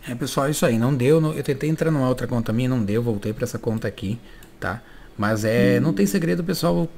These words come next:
até porque vocês vão receber os vídeos de como usar, vocês que participam de grupos, vocês vão ver que vai tá abrindo os grupos aqui pra vocês, tá ok? Então, pessoal, é isso aí mesmo, tá? Pessoal, olha só,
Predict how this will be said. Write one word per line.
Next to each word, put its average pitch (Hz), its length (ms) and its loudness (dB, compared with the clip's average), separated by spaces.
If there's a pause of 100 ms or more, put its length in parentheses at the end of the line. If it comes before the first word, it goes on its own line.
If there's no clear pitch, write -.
(140)
até - 160 -2
porque 170 260 -2
vocês 165 240 -2
vão 156 100 0
receber 139 280 -2
os 123 100 -4
vídeos 131 260 0
de 127 80 0
como 127 220 -2
usar, 110 400 -2 (300)
vocês 101 260 -6
que - 80 -14
participam 120 460 -4
de 113 80 0
grupos, 113 480 -2
vocês 110 260 -4
vão 117 140 -2
ver 110 100 -2
que 113 140 -4
vai 110 180 -2
tá 104 220 -4 (340)
abrindo 107 380 0
os 110 120 -2
grupos 101 360 -4
aqui 101 180 -4
pra 98 160 -4
vocês, 101 380 -6
tá 82 140 -10
ok? 123 340 -6 (500)
Então, 127 260 2
pessoal, 156 480 0
é 147 120 0
isso 165 200 -2
aí 151 160 0
mesmo, 90 300 -4
tá? - 180 -6 (3500)
Pessoal, 165 340 -4
olha 202 160 -4
só, 98 280 -6